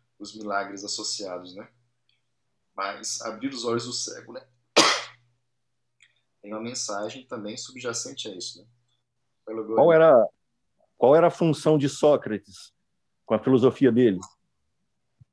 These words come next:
Speaker 2: Não parece ser a mesma coisa, né, cara? Interessante isso.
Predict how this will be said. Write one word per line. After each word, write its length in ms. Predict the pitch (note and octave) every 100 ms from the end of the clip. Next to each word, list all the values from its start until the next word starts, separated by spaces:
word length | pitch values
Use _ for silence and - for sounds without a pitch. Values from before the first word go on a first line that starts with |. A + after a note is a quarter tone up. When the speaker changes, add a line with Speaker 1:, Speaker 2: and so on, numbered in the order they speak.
| _ _ _ _
Speaker 2:
Não 100 | A2
parece 360 | G#2+ B2 C#3+ B2+
ser 160 | D3 C3+
a 40 |
mesma 300 | C#3 B2 A#2+
coisa, 320 | - E3+ C3
né, 120 | B2
cara? 300 | A2+ G2 F2+ _ -
Interessante 600 | - E3 - B2+ A#2 A2
isso. 220 | G#2